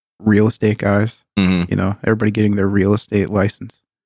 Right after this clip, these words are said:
Speaker 1: Stuff like that. Just, ugh.
Speaker 2: There's, there's definitely a part of it that I see and can empathize with, which is somebody going like, "Man, work fucking sucks, and I don't wanna
Speaker 1: Yeah.
Speaker 2: do it anymore." And I
Speaker 1: <laughs> "I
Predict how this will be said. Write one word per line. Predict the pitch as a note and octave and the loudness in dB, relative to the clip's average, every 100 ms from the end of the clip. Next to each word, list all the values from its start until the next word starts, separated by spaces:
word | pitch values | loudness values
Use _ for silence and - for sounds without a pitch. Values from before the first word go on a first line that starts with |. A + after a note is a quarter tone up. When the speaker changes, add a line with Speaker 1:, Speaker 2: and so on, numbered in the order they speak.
| _ _ _ _ _ _ _ _ _ _ | _ _ _ _ _ _ _ _ _ _
Speaker 1:
Stuff | - G2+ G2 | -4 -2 0
like | F#2 | -2
that. | F#2 F#2+ A2 _ _ | -2 -4 -6 _ _
Just, | A#2 G#2+ - _ _ _ _ _ _ _ _ _ - | -4 -4 -6 _ _ _ _ _ _ _ _ _ 0
ugh. | A#2+ F#2+ - _ _ _ _ | 2 0 -8 _ _ _ _
Speaker 2:
There's, | B2 B2+ - | 0 0 -4
there's | G#2+ A#2 A2 | 0 0 2
definitely | D3 F3 A#3 F#3+ | 2 2 0 0
a | |
part | - A#2 B2 | 0 2 2
of | A2+ | 2
it | G#2 | 0
that | G#2 G2 | 2 2
I | F#2 | 2
see | - A2+ G#2+ G2+ G2+ G2 - | 0 0 0 2 0 0 0
and | F#2 G2+ - | 0 0 0
can | G#2 F#2+ F2 - | 2 2 2 0
empathize | A#2 A#2+ - F#2 E2+ D#2+ | 0 0 2 2 2 0
with, | D#2+ D#2 - | -2 -2 -2
which | G2 | 0
is | G2+ - | 0 0
somebody | A2+ G2 F#2 | 0 2 2
going | F#2+ F2 D#2+ | 0 -2 -2
like, | D#2 D2+ - _ | -4 -6 -12 _
"Man, | - D3 F2+ D#2 | -2 0 0 0
work | C3+ A#3 - | 0 0 0
fucking | - F3+ B2 F2+ | -2 0 -2 -4
sucks, | - C3 C#3 - - | -2 2 2 0 -2
and | G2+ | 0
I | A2 | 4
don't | G#2+ | 4
wanna | A#2 | 4
Speaker 1:
Yeah. | A#2 G2+ | 4 4
Speaker 2:
do | B2 | 4
it | B2 | 4
anymore." | F#2 F2+ E2+ E2+ F2+ - | 2 -2 -2 -2 -2 0
And | |
I | |
Speaker 1:
<laughs> | |
"I | G#2 | 0